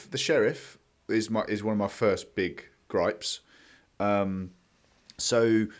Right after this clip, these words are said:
Speaker 2: she's driving back. She's in her police car.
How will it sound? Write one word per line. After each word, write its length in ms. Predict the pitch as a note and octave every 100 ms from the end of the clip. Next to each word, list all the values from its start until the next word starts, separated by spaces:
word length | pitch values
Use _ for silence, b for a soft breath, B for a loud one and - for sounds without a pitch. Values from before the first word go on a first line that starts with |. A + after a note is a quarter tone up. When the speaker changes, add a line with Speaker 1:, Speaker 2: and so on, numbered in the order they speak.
| b b b -
Speaker 2:
she's 420 | - C3+ C3 A#2
driving 320 | D3 C#3 B2
back. 240 | G#2 -
She's 160 | - B2
in 160 | - D#3+
her 180 | D3 C#3+
police 360 | C3 C3 C3
car. 360 | - D2 B1+